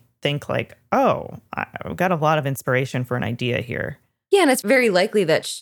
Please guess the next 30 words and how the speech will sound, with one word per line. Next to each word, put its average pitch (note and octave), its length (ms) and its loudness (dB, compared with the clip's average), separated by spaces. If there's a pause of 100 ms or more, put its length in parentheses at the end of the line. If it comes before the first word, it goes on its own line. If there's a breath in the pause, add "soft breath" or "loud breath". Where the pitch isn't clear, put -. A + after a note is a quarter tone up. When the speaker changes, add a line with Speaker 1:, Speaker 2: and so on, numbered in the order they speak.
(120)
Speaker 2:
Shelley F3 360 2
was D#3 240 -2
familiar D3+ 400 -2
with C#3+ 100 -2
some C#3+ 140 -6
of C#3 60 -6
the D3 60 -8
stories C#3 300 -4
and C#3+ 80 -2
accounts D#3 380 -4
of C#3+ 100 -4
doctors C#3 460 -2
and C#3 100 -6
scientists C#3 480 -6
who E3 140 -4
were D#3+ 100 -2
performing D3 680 -4
and A#3 180 0
had G3 180 -2
performed D3+ 340 -6
their C3+ 80 -4
own C3 80 -8
research C3 380 -10
studies C3 340 -10
in - 80 -12
the C#3+ 80 -8
field C#3+ 400 -2
of C#3+ 300 -4 (180)
galvanism G2+ 540 -8
and - 160 -14